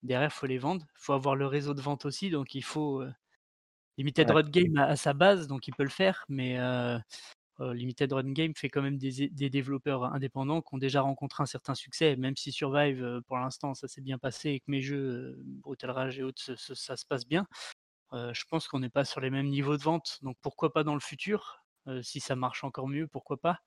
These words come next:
Speaker 1: Mais pour l'instant, euh, je pense pas qu'un éditeur soit hyper intéressé, mais, euh, forcément, c'est, ça reste un rêve, ouais.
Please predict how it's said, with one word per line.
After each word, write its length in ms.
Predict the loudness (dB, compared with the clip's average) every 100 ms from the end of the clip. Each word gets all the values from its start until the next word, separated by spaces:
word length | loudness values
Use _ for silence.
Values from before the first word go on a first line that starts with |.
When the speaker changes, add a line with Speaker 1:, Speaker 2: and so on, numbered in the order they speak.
| _ _ _ _ -10
Speaker 1:
Mais 80 | -8
pour 160 | -2
l'instant, 460 | 0 0 2 2 2
euh, 340 | -2 -2 -4 -6 -12 -20 -20 _ _ _ _ _ _ _ _ _ _ _ -8
je 140 | -6
pense 300 | 0 2 2 6
pas 160 | 8 10
qu'un 180 | 8 6
éditeur 360 | 2 2 2
soit 260 | 2 2 2
hyper 280 | 2 4 4
intéressé, 480 | 6 4 2 0 0
mais, 300 | 0 -2 -4
euh, 100 | -4
forcément, 480 | -8 -8 -6 -4
c'est, 320 | -4 -4 -4 -6 -10
ça 180 | -8 -6
reste 220 | -4 -2
un 80 | -2
rêve, 220 | -2 -8
ouais. 120 | -14